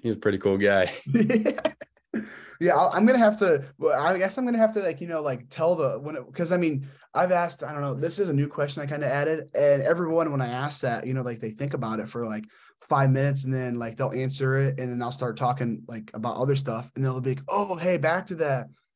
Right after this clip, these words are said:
Speaker 2: coolest contact question. I got another guy for you." So I'm probably gonna have to start, you know, like, mention it to people, like, you know, before the interview even
Speaker 1: <laughs>
Speaker 2: starts for them to, you know, get their
Speaker 1: Yeah,
Speaker 2: mind
Speaker 1: like, a
Speaker 2: rolling
Speaker 1: week, a
Speaker 2: on it.
Speaker 1: week out, just let 'em know. <laughs>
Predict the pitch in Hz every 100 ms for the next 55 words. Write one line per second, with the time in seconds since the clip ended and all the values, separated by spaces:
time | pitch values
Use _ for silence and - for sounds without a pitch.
0 | _ - 220 196 139 165 180 196 165 139
1 | 143 135 139 143 151 139 156 160 135 127
2 | - 131 127 117 - 147 131 - - -
3 | 180 214 214 175 175 143 139 160 156 151
4 | 123 135 143 139 151 135 139 135 135 139
5 | 127 117 135 135 135 - 156 151 143 139
6 | 135 139 139 120 110 - 135 135 135 -
7 | 135 131 131 127 104 - _ 190 139 156
8 | 143 139 143 151 143 139 131 120 - 120
9 | 117 110 107 104 107 - 101 101 110 98
10 | 98 98 117 - -